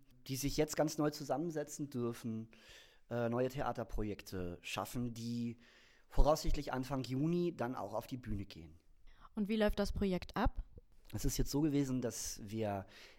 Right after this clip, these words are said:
Speaker 1: erstmal Schnupperworkshops angeboten haben, das zurzeit, glaub ich, auch noch tun, ähm, wo wir hoffen, dass neue Leute zu uns kommen.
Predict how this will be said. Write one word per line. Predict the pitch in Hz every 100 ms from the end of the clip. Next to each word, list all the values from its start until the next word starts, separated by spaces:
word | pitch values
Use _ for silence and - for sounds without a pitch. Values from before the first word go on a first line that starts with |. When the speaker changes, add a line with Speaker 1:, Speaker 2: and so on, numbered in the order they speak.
| -
Speaker 1:
erstmal | 113 104
Schnupperworkshops | 98 110 160 131 139 - - 139 -
angeboten | - 139 135 120 123 131 135 135
haben, | 139 131 135 131
das | 120 -
zurzeit, | - 120 - 117 -
glaub | 110
ich, | 110
auch | - 117
noch | 113
tun, | - 175 165 165 - - - - _
ähm, | 127 120 123 123 123 - - _
wo | 156 160
wir | 170 156 135 - - _ - - - - -
hoffen, | 226 - 170
dass | 135
neue | 143 143 135
Leute | 131 151 143
zu | -
uns | 151 139
kommen. | - 147 151